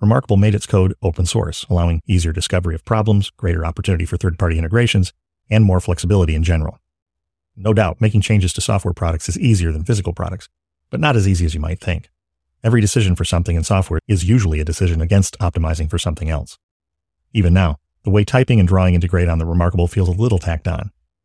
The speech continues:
You switch between modes, and the entire screen flips upside down. And there's a brief but noticeable lag as the interface resets itself between typing and the moment you pull out the pen and touch it to the screen. But on balance, it works well enough for me. The FreeWrite team made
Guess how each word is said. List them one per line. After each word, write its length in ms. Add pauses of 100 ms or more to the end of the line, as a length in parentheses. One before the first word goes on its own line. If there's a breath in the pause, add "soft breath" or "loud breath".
(100)
You 80
switch 240
between 280
modes, 340 (160)
and 100
the 60
entire 240
screen 340
flips 280
upside 240
down. 240 (180)
And 100
there's 140
a 60
brief 300
but 240
noticeable 460
lag 280
as 100
the 140
interface 340
resets 320
itself 320
between 280
typing 440
and 80
the 60
moment 260
you 60
pull 180
out 140
the 80
pen 200
and 120
touch 180
it 80
to 60
the 80
screen. 400 (520)
But 80
on 120
balance, 400 (180)
it 60
works 260
well 140
enough 180
for 120
me. 220 (960)
The 60
FreeWrite 380
team 240
made 260